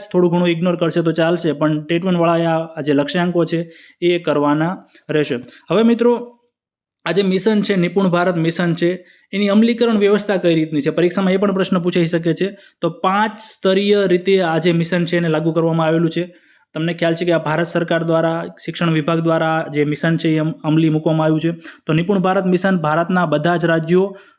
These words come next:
અને યુટી, એટલે કે કેન્દ્રીય શાસિત પ્રદેશોમાં પાંચ સ્તરીય રીતે લાગુ પડે છે. કેટલી સ્તરીય રીતે? પાંચ સ્તરીય રીતે પરીક્ષામાં પ્રશ્ન પૂછાઈ શકે છે કે નિપુણ ભારત મિશન કેટલા સ્તરીય રીતે અમલીકરણ કરવામાં આવેલું છે? તો પાંચ સ્તરીય રીતે.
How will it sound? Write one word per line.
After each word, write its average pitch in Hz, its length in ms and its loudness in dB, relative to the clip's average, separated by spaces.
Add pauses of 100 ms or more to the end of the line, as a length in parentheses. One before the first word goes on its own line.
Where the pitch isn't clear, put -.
(140)
અને 165 160 0
યુટી, 175 320 0
એટલે 165 200 -2
કે 165 100 -2
કેન્દ્રીય 175 320 0
શાસિત 170 320 -2
પ્રદેશોમાં 170 640 0 (180)
પાંચ 185 300 0
સ્તરીય 180 480 2
રીતે 170 200 0
લાગુ 160 260 2
પડે 165 240 0
છે. 180 160 0 (380)
કેટલી 190 220 0
સ્તરીય 196 320 2
રીતે? 190 240 0
પાંચ 175 300 -2
સ્તરીય 185 300 2
રીતે 180 240 0
પરીક્ષામાં 160 440 -4
પ્રશ્ન 170 260 -4
પૂછાઈ 156 280 -4
શકે 160 280 -2
છે 151 120 -2 (340)
કે 165 80 -2
નિપુણ 196 500 -2
ભારત 160 560 -2
મિશન 160 560 -2 (460)
કેટલા 202 640 0
સ્તરીય 190 720 0
રીતે 170 320 2
અમલીકરણ 165 640 0
કરવામાં 156 380 0
આવેલું 151 220 -2
છે? 170 100 -4
તો 165 120 -2
પાંચ 196 500 -2
સ્તરીય 165 440 0
રીતે. 135 260 -2